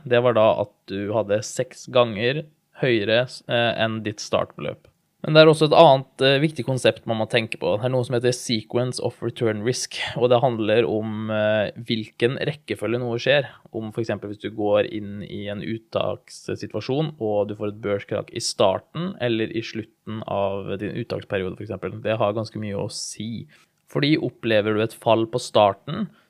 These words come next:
så vil beholdningen din nesten ikke ha en sjans til å vokse opp igjen, i hvert fall hvis du har en høy uttaksrate, fordi, eh, det er så,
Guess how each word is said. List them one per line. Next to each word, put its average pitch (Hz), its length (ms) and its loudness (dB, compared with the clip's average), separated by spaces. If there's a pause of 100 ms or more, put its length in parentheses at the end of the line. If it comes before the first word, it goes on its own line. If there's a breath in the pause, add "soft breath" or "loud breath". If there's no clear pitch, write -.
så 135 920 2
vil 117 260 -2
beholdningen 101 640 -2
din 104 480 -6 (280)
nesten 120 460 -8
ikke - 60 -6
ha 110 80 2
en 110 80 -2
sjans 113 440 -4
til 110 220 -4
å 107 400 0
vokse - 400 -8
opp - 320 -12
igjen, 151 160 4
i 120 80 2
hvert 107 60 -6
fall 113 100 -4
hvis 110 120 -6
du 107 60 -4
har 104 100 2
en 110 200 -4
høy 104 400 -2
uttaksrate, 107 840 -4 (340 soft breath)
fordi, 120 380 4
eh, 110 240 6
det 110 80 4
er 107 160 6
så, 110 260 -2